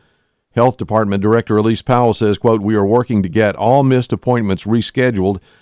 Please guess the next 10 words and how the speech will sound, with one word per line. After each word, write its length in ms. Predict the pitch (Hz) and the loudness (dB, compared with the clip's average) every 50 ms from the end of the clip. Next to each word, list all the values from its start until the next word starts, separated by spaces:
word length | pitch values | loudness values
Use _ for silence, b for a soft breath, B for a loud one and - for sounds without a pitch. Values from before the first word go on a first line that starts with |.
| b b b | b b b
as, 640 | - 92 98 104 104 98 85 - - - - - - _ _ _ _ _ _ _ _ - | -4 -2 0 0 0 0 -2 -4 -8 -8 -10 -12 -16 _ _ _ _ _ _ _ _ -6
as 460 | 104 104 104 104 98 85 78 80 - | -2 0 0 0 0 -2 -6 -10 -10
well 280 | - 98 107 117 117 117 | -8 -2 0 0 2 2
as 120 | 104 92 | 2 2
all 160 | 120 113 117 117 | 2 2 2 2
of 100 | 107 104 | 0 0
those 220 | 107 104 101 87 | 0 0 0 -2
due 220 | 80 107 110 110 | 0 0 0 0
this 240 | 101 101 101 90 - | 0 0 -2 -2 -2
week," 420 | - 123 131 107 - - _ _ | -2 -2 -2 -2 -2 -6 _ _